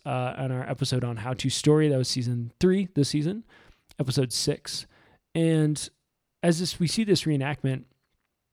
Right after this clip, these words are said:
um, and how it was, you know, taken and then exported around the world so that people could experience, I think one element that I'd never thought of was walking.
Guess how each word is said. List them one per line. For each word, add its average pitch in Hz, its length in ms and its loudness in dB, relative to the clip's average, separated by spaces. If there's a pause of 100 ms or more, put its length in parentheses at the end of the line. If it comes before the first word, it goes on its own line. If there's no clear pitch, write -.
(580)
um, 139 420 -4
and 147 100 -4
how 139 160 -2
it 143 80 2
was, 127 160 -4 (140)
you 165 140 -2
know, 117 100 -2
taken 139 580 0
and 131 100 -2
then 123 280 -6
exported 135 580 -2
around 123 520 -4 (120)
the 131 100 0
world 165 380 2
so 139 100 -2
that 127 80 -4
people 139 200 -2
could - 140 -10
experience, - 580 -8 (480)
I 180 60 4
think - 260 0 (600)
one 170 200 4
element 151 260 4
that 135 140 -4
I'd 151 160 -2
never 135 220 0
thought 131 200 -2
of 120 160 -4
was 120 260 -6
walking. 131 600 -4